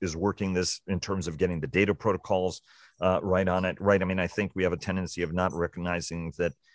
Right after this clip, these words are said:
that the sum of this is actually moving faster, uh, than, than people,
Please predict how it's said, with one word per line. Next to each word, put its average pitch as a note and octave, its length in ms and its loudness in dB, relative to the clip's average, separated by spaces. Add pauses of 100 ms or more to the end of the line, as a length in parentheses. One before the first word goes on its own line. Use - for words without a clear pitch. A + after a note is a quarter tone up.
(200)
that F#2+ 180 2
the F#2+ 100 0
sum A#2+ 240 2
of G#2+ 80 0
this G#2 220 2
is F2+ 140 -2
actually G2 380 -2
moving F#2+ 380 0
faster, G#2 680 0 (340)
uh, F2+ 220 2
than, E2 380 -2
than F#2 200 0
people, F#2 600 -4